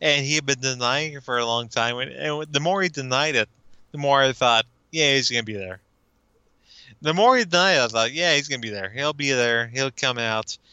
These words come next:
And they fucking botched the first time he came out.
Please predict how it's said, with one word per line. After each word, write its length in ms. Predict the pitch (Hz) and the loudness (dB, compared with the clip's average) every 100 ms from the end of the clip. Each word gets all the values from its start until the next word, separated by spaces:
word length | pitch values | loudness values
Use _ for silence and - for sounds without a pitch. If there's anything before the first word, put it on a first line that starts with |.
| - - - | -20 -16 -2
And 340 | 143 139 131 | 0 0 0
they 140 | 127 120 | -2 -4
fucking 680 | - - 156 - 143 113 104 _ | -8 -4 -4 -6 -16 -16 -20 _
botched 560 | 120 113 120 123 - - | -2 0 0 -2 -10 -10
the 160 | 123 107 | -14 -14
first 420 | _ 131 127 - - _ | _ -12 -10 -12 -16 _
time 220 | - 127 127 | -8 -8 -8
he 100 | 120 | -14
came 320 | - 127 123 | -12 -12 -8
out. 280 | 117 117 | -4 -4